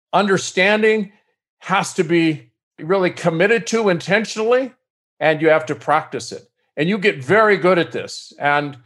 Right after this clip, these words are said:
most people don't understand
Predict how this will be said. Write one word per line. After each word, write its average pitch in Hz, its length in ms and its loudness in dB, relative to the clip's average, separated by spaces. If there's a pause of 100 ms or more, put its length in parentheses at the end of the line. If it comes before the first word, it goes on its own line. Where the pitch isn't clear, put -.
(360)
most 214 320 0
people 196 600 -2 (280)
don't 180 280 2
understand 170 1000 0